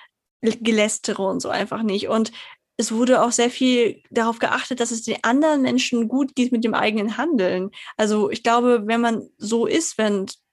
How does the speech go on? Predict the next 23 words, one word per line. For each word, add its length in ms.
man 320
so 180
seine 200
Kinder 280
erzieht, 640
wenn 140
man 180
Bücher 360
auf 120
diese 300
Weise 260
gestaltet, 880
vielleicht 240
in 140
Workshops 500
sowas 260
wie 100
Courage 680
und 120
Nächstenliebe 720
und 100
so 80
vermittelt, 460